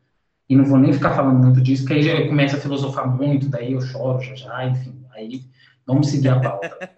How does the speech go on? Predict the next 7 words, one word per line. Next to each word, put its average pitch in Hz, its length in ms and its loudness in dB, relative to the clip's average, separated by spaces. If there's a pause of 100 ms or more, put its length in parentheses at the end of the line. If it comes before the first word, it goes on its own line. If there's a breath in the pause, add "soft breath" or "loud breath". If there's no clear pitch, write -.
(280)
<laughs> 127 560 -4
Eu 147 120 2
entro 151 720 0
numa 170 160 0
bad 139 360 2
profunda, 127 540 0
vai. 117 320 -8